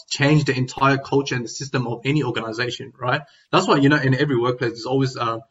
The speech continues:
you know, th-, there's always people that are, that are called change agents, right?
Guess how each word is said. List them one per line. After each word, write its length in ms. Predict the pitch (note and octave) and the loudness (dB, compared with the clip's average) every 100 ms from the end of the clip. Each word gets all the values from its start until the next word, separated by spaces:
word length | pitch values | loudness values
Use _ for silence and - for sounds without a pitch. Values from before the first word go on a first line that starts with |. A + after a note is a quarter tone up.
| _ - | _ -6
you 80 | A#2 | -2
know, 180 | A#2 | -2
th-, 180 | A#2 B2 | -4 -6
there's 160 | C3 B2+ | -6 -2
always 300 | C#3 C#3 C3 | 4 4 2
people 320 | - C3+ C3 | 0 -2 0
that 160 | B2 A#2+ | 0 0
are, 140 | A2+ - - | -2 -6 -6
that 200 | B2+ A#2+ | -2 -2
are 80 | |
called 280 | A2+ C3+ A#2+ | 0 0 0
change 420 | - C3 C3+ B2+ - | 0 2 4 2 -2
agents, 520 | B2 B2 A2 A2 - - | -2 -2 -4 -8 -10 -8
right? 260 | A#2+ C3 | -2 -2